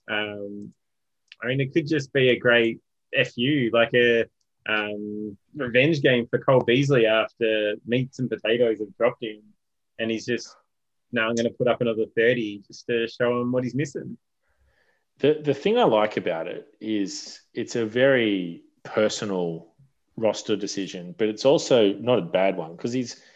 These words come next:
Speaker 2: he doesn't have a bench player projected higher than that. So it,
Speaker 1: Yeah.
Speaker 2: it's a sensible, you know, which obviously the sensible haircuts, we like these sorts of roster moves, but it's a pretty,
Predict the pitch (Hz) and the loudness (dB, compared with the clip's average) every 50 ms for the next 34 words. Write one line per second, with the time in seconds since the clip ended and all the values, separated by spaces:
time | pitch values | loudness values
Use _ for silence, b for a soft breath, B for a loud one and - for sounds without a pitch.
0 | b b b b - 120 156 165 160 175 185 160 151 123 107 - 110 107 113 107 | b b b b -6 0 0 2 2 2 0 0 0 0 0 2 2 2 2 0
1 | - - - 104 98 95 92 - 98 87 98 92 - - 95 82 90 95 92 90 | -6 -2 0 2 2 2 0 -2 -6 -4 -4 -4 -4 -4 -10 -8 -4 -4 -2 -2
2 | 90 82 82 82 80 78 - _ _ _ _ _ _ _ _ _ _ _ _ _ | -2 -4 -6 -12 -14 -14 -18 _ _ _ _ _ _ _ _ _ _ _ _ _
3 | _ _ _ - - - - 117 110 107 117 - - - - 110 - - 127 120 | _ _ _ -16 -10 -2 0 2 4 4 2 0 -2 -6 -6 -6 0 0 2 2
4 | 117 113 117 - - - _ - - - 156 156 151 - 123 101 98 92 90 87 | 4 2 0 -4 -8 -14 _ -8 -2 0 0 0 0 0 -2 -2 0 -2 -4 -4
5 | 85 - - _ - 101 90 87 104 139 170 170 107 110 107 - 139 120 110 104 | -8 -12 -18 _ -12 -10 -8 -6 -6 -6 -4 -2 -2 -2 2 4 2 2 2 0
6 | - 101 95 92 87 95 - 107 101 87 - 92 87 87 101 101 - - - - | -2 -2 -2 -2 -4 -6 -8 -8 -8 -8 -6 -6 -2 -2 -2 -2 -4 -6 -8 -6
7 | - 95 92 101 101 - - - 87 - - - - - - - - 82 - - | -4 -2 0 0 0 -2 -4 -8 -8 -8 -10 -10 -12 -12 -14 -12 -12 -12 -12 -12
8 | - - - 90 90 - - - - 202 165 - B B B B B B B B | -14 -12 -12 -12 -12 -14 -12 -4 -2 -2 -2 -4 B B B B B B B B
9 | B - 110 - - 120 - - 175 160 156 190 180 151 - - B | B -4 -2 0 0 0 2 2 4 6 8 8 6 6 4 0 B